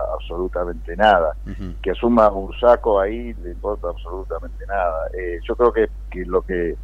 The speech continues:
Speaker 1: eh, lo que está haciendo Larreta con esto es,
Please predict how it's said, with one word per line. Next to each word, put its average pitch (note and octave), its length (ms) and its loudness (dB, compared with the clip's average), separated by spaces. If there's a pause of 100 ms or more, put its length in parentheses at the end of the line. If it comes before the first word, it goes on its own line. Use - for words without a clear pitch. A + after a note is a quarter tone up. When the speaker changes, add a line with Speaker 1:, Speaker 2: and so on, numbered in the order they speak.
(520)
Speaker 1:
eh, E2 540 0 (320)
lo F2 340 -8
que D#2+ 500 -6 (360)
está F#2+ 280 4
haciendo A2+ 380 6
Larreta G2+ 680 6
con F#2+ 240 -2
esto G#2+ 680 0
es, F2 280 -10